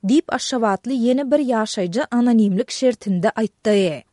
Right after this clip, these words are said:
Bu ýagdaý sosial ulgamlaryň türkmen dilli ulanjylarynyň ençemesiniň hem ünsüni çekdi.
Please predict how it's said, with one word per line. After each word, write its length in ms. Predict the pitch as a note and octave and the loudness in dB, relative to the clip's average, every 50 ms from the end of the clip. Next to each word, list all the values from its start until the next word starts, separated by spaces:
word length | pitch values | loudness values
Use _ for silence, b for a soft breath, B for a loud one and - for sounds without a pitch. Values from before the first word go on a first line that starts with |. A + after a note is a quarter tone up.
| _ - | _ -2
Bu 100 | G#3+ A#3 | 0 2
ýagdaý 420 | B3 A#3+ A3 G#3+ F#3 A3+ C#4 F4 | 4 4 4 4 2 2 0 0
sosial 500 | E4+ - C#4 A#3 - - - A3+ G#3+ A3 - | 0 -2 -4 -4 -4 -2 -2 0 0 0 2
ulgamlaryň 580 | - A3+ A3+ G#3+ G#3+ G3+ G3+ G3+ G3+ C#4 D#4 | 0 0 2 2 2 2 2 2 0 0 -2
türkmen 540 | - - B3+ - - - A3 B3 C4+ C4+ G#3+ | -4 -6 -6 -4 -2 -2 0 0 0 0 2
dilli 200 | A3+ G#3+ G#3 G3+ | 2 2 2 2
ulanjylarynyň 800 | F#3+ - A3+ A#3 A3+ G#3 G3+ F#3 G3+ G3 G3 F#3+ F3 F3+ F#3 F#3 - | 0 2 2 2 2 2 2 0 0 0 0 0 0 -2 -4 -4 -2
ençemesiniň 720 | A3 A#3+ C4 - - A#3+ G#3+ G3+ A#3 - - G3+ G3+ G3 | -2 -2 -2 -2 -2 -2 -2 -2 -2 -2 -4 -4 -2 -2
hem 140 | B3 C#4 C#4+ - | -2 -2 -2 -2
ünsüni 420 | A#3+ A#3 A3 - - G#3 F#3 G#3+ | -2 -2 -2 -2 -2 -2 -2 -2
çekdi. 720 | - - - A3+ G3+ _ _ - A3 G#3 G3 F#3 E3 D3+ | -2 -2 -2 -2 -2 _ _ 2 4 4 4 4 0 -2